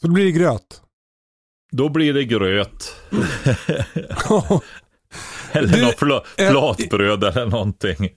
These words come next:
Speaker 1: Jag undrar jättemycket om det här med, med f-, eh, f-, eh, förvaring av fröer som jag ska fråga om. Men f-, först det här med silos.
Speaker 2: Ja.
Speaker 1: Jag tänkte fråga om, för jag är nämligen lite sugen på att bygga, eh, en eller två silos,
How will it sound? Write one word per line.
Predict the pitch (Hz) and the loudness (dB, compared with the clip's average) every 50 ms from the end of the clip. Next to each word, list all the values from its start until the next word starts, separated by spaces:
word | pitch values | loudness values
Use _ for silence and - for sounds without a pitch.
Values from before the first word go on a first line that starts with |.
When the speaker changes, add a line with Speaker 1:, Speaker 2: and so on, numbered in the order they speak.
| _ _ - | _ _ -8
Speaker 1:
Jag | - 208 196 202 226 | -2 0 2 2 2
undrar | 240 226 208 208 | 2 2 2 2
jättemycket | 214 220 202 - - 220 226 220 - - 208 202 | 2 0 0 0 0 0 0 0 0 0 2 2
om | 190 180 170 | 4 2 2
det | 165 147 | 2 2
här | 143 147 147 143 139 | 2 2 2 2 4
med, | 139 139 135 135 135 131 131 131 135 - - | 4 2 2 2 2 2 2 2 0 -2 -2
med | 139 135 131 131 127 | 0 2 2 2 0
f-, | 120 - - - - | -2 -4 -12 -10 -2
eh, | - 143 135 131 127 | 0 2 2 4 2
f-, | 123 - - - - - - | 0 0 -4 -16 -16 -8 -2
eh, | 143 139 110 | -2 0 2
förvaring | 123 143 143 147 143 143 | 2 2 2 2 2 2
av | 143 | 0
fröer | 135 - 185 175 170 160 131 113 110 | 0 2 2 2 4 4 2 2 0
som | 101 - 147 147 | 0 0 0 2
jag | 143 131 123 | 2 2 2
ska | - 143 | 0 -2
fråga | 120 135 127 123 | 0 0 2 2
om. | 120 | 2
Men | 139 156 170 156 175 | 2 2 2 0 0
f-, | 175 185 156 | -2 0 0
först | 214 220 - _ _ | 0 -2 -2 _ _
det | 175 185 175 180 | -6 -2 0 2
här | 175 | 2
med | 175 180 - | 2 2 0
silos. | - - 254 240 220 156 117 101 92 - - - - - - - - - - - | 0 2 2 4 4 2 2 0 -2 -4 -8 -12 -14 -16 -20 -20 -20 -20 -14 -6
Speaker 2:
Ja. | - 85 87 95 110 139 123 - | -2 0 0 0 0 -2 -4 -6
Speaker 1:
Jag | 165 147 | -2 0
tänkte | 165 160 165 | 2 2 2
fråga | 139 156 123 120 | 2 2 2 2
om, | 123 - | 0 2
för | - 175 185 185 - | 2 2 2 2 0
jag | - 190 202 220 226 | 0 2 2 4 4
är | 220 | 4
nämligen | 214 202 185 175 165 160 151 151 151 143 - - | 2 2 2 2 2 4 4 4 2 0 0 -2
lite | 165 160 139 - | -2 -2 0 2
sugen | 160 147 139 | 0 2 2
på | 127 143 | 2 0
att | 143 | 0
bygga, | 147 202 196 175 160 170 190 226 220 214 196 - _ _ _ _ _ _ _ _ _ _ _ _ _ _ - - | 0 0 0 0 0 0 2 2 4 2 0 -2 _ _ _ _ _ _ _ _ _ _ _ _ _ _ -4 0
eh, | 175 156 147 143 143 143 - - _ - 165 160 | 2 2 4 4 4 2 0 -2 _ -2 0 2
en | 143 135 135 131 | 2 4 4 2
eller | 127 127 120 | 2 0 -2
två | - - - 127 117 113 107 | -4 -2 0 2 2 2 0
silos, | - - - 117 113 110 110 110 110 107 101 - - - - - | 0 0 0 2 2 4 2 2 2 0 0 -4 -8 -10 -10 -12